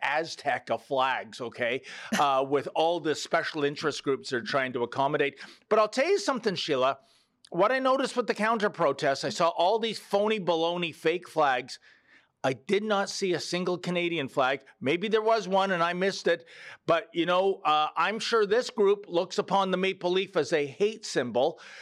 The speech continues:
Speaker 1: Uh, I know from speaking, uh, to those in the freedom movement, typically who have pickup trucks,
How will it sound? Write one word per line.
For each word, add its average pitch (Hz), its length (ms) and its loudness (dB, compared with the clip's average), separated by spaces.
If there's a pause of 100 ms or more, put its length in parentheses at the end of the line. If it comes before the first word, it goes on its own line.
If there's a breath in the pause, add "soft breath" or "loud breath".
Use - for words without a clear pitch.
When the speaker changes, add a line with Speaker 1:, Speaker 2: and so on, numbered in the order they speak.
(160 loud breath)
Speaker 1:
Uh, 131 320 2
I 151 160 -2
know 165 240 0
from 156 240 -2
speaking, 170 560 -4 (400 soft breath)
uh, 135 360 2 (180)
to 135 600 -2
those 139 420 0
in 135 120 -4
the 131 80 -4
freedom 160 460 -2
movement, 135 480 -2 (440 loud breath)
typically 160 460 -2
who 147 160 0
have 139 180 0
pickup 190 360 -2
trucks, - 520 -2